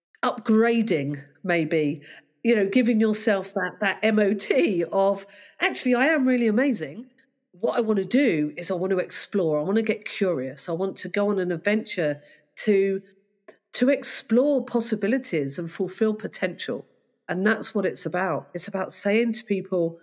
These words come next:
you are amazing exactly as you are right here, right now. What about looking and getting curious and seeing where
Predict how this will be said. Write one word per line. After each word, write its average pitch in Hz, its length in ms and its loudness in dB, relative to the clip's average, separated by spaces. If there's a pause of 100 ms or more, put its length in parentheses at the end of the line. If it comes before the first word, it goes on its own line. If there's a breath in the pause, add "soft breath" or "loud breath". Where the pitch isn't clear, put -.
(520)
you 214 260 4
are 220 200 2
amazing 208 460 2
exactly 180 480 -4
as 180 140 -4
you 180 100 -4
are 170 140 -2
right 175 280 -4
here, 165 180 0
right 170 280 -2
now. 143 340 0 (840 soft breath)
What 202 120 4
about 208 260 2
looking 156 580 0
and 175 120 0
getting 165 220 -2
curious - 680 -2
and 175 220 -4
seeing 170 540 0
where 196 540 0